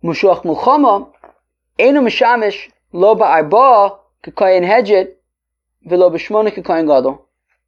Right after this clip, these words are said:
That's the kasha. The kasha is that we have a brisa that says that a Kohen Mishloach Mechama does not serve in the temple in the four garments of a regular Kohen,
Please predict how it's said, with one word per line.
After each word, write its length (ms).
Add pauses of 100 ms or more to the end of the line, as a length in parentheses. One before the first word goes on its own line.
(240)
That's 220
the 100
kasha. 380 (1120)
The 80
kasha 320
is 100
that 80
we 80
have 100
a 40
brisa 300
that 200
says 360 (440)
that 140
a 60
Kohen 280
Mishloach 360
Mechama 520 (440)
does 200
not 480
serve 340
in 60
the 80
temple 600
in 340 (260)
the 140
four 640 (100)
garments 460
of 420 (1120)
a 100
regular 340
Kohen, 380